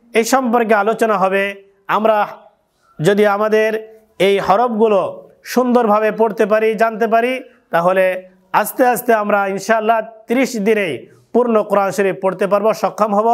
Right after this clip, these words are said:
আল্লাহ তাআলা আমাদের সকলকে তৌফিক দান করুক। রমজান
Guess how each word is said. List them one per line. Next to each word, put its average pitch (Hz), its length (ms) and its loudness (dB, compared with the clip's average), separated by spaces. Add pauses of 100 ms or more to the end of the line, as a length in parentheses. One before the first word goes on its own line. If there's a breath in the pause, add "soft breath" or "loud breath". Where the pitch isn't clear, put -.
(500 loud breath)
আল্লাহ 185 220 2
তাআলা 175 220 0
আমাদের 170 280 -2
সকলকে 170 300 -2 (100)
তৌফিক 202 360 -2
দান 202 200 0
করুক। 226 240 2 (420 soft breath)
রমজান 185 360 2